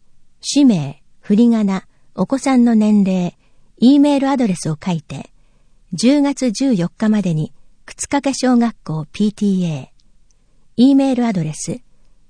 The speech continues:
二零一四、ケーユーティーエスユージーアイ、アットマーク、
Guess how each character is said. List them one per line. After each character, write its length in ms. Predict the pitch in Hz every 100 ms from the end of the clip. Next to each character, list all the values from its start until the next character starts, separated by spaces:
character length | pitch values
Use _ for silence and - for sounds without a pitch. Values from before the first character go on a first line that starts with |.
| _
二 280 | 202 269 285
零 180 | 277 277
一 400 | 202 170 - 208
四、 240 | 208 165 - _ _ _ _ _ _
ケ 240 | - 269 294
ー 120 | 277
ユ 180 | 269 240
ー 80 | 160
テ 120 | -
ィ 140 | 247 254
ー 40 | 247
エ 40 |
ス 160 | - 233
ユ 220 | 226 220
ー 80 | 151
ジ 300 | - 214 202
ー 60 | 208
ア 60 |
イ、 180 | 196 131 _ _ _ _
ア 80 | 196
ッ 80 | -
ト 140 | 277
マ 180 | 269 262
ー 60 | 196
ク、 300 | - 143